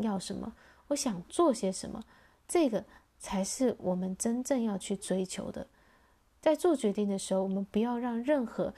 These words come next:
其他的人来左右、来影响我们做出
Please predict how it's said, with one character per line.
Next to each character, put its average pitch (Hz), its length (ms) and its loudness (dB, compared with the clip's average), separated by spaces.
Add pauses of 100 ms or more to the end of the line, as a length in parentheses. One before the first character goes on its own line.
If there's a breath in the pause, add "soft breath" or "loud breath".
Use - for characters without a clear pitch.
(180 loud breath)
其 269 140 0
他 330 180 2
的 262 80 2
人 185 300 -2 (220 loud breath)
来 190 180 4
左 196 280 0
右、 220 220 0
来 175 180 -2
影 196 240 0
响 196 280 -2
我 180 100 0
们 165 220 -8
做 208 180 0
出 202 240 -2